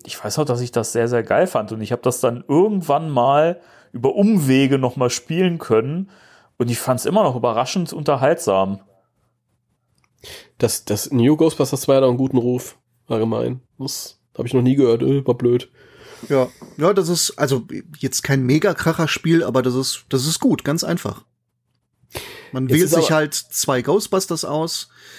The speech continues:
Speaker 2: Mhm.
Speaker 3: Äh, der eine, den steuerst du aktiv. Ja, mit dem
Speaker 2: Ja.
Speaker 3: Protonenstrahler kannst du halt die Gegner quasi lähmen. Und
Speaker 2: Mhm.
Speaker 3: dann positioniert sich der andere mehr oder weniger automatisch so, dass er ihn mit der Falle einfangen kann.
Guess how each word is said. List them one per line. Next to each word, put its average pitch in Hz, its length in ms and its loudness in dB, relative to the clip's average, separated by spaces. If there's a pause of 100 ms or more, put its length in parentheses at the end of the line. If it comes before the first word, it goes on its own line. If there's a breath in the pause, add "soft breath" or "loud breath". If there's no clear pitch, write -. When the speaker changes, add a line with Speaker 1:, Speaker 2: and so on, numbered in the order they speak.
(200 loud breath)
Speaker 2:
Mhm. 120 260 0
Speaker 3:
Äh, 131 320 2
der 123 220 0
eine, 139 360 2
den 127 180 -2
steuerst 123 400 -2
du 127 40 0
aktiv. 190 580 -2 (1000)
Ja, 131 100 -6
mit 131 200 -2
dem 127 100 0
Speaker 2:
Ja. 101 120 4
Speaker 3:
Protonenstrahler 139 720 0
kannst 131 280 -2
du 135 60 0
halt 123 160 0
die 120 260 -2
Gegner 160 680 0 (500)
quasi 123 520 -2
lähmen. 151 560 2 (640 loud breath)
Und 135 220 4 (140)
Speaker 2:
Mhm. - 40 -20
Speaker 3:
dann 127 280 0
positioniert 143 600 2
sich 165 180 -2
der 139 180 2
andere 147 340 0
mehr 139 300 0
oder 127 260 0
weniger 131 680 0
automatisch 131 880 -2
so, 139 280 2
dass 135 200 0
er 143 80 2
ihn 131 120 0
mit 131 120 0
der 120 80 0
Falle 123 320 2
einfangen 107 440 -4
kann. - 260 -12